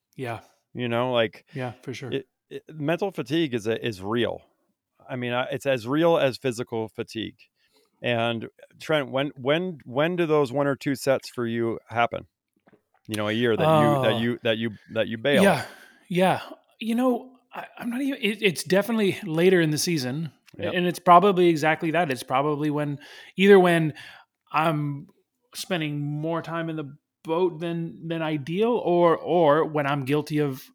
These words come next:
Speaker 1: of getting too wrapped up in the, you know, and in, in the results and, and, and losing that ideal of, of being somewhat detached from it.
Speaker 2: You mean sometimes that you're giving so many people their game plan that you forget your own?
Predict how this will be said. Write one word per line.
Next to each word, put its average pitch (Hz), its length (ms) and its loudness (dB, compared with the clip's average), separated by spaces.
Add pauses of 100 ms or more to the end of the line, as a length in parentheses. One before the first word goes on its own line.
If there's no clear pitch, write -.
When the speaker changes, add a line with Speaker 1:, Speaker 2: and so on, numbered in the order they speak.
Speaker 1:
of 123 460 -8 (400)
getting 120 360 -8
too 147 540 -2
wrapped 143 460 -2
up 151 340 -4
in 139 360 -10
the, 127 340 -2 (360)
you 160 140 -14
know, 131 260 -10
and 117 300 -10 (140)
in, 151 220 -8
in 147 120 -4
the 135 60 -8
results 127 480 -2
and, 131 220 -8
and, 117 320 -10 (520)
and 120 140 -14
losing 139 340 -2
that 123 180 -2
ideal 123 540 -6
of, 107 200 -12 (480)
of 120 280 -12
being 113 280 -12
somewhat 131 360 -12
detached - 560 -10
from - 220 -18
it. - 120 -20 (560)
Speaker 2:
You 135 160 -2
mean 143 320 -2
sometimes 151 640 -2
that 123 160 0
you're 123 160 -4
giving 127 300 -4
so 127 180 -4
many 127 240 -4
people 123 360 -4
their 113 220 0
game 127 260 -4
plan 131 260 -4
that 113 100 -4
you 104 120 -6
forget 110 320 -4
your 92 160 -4
own? 113 240 -6